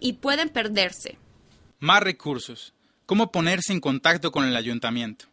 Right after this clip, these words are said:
Speaker 2: Llame al novecientos once cuando esté en peligro inminente o cuando presencie un delito. Llame al novecientos once si tiene una herida grave o una afección médica que ponga en peligro su vida.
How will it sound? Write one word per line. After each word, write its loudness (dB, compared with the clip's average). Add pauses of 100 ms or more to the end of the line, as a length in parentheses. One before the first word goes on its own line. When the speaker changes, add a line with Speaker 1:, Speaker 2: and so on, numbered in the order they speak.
(500)
Speaker 2:
Llame 4
al 0
novecientos -2
once -2
cuando -2
esté -4
en -4
peligro -2
inminente -2 (200)
o -8
cuando -2
presencie -4
un -4
delito. -6 (600)
Llame 2
al -4
novecientos -4
once -4 (180)
si -10
tiene -4
una -2 (140)
herida -2
grave 0 (200)
o -4
una 0
afección -2
médica -6 (200)
que -2
ponga -4
en -6
peligro -4
su -8
vida. -10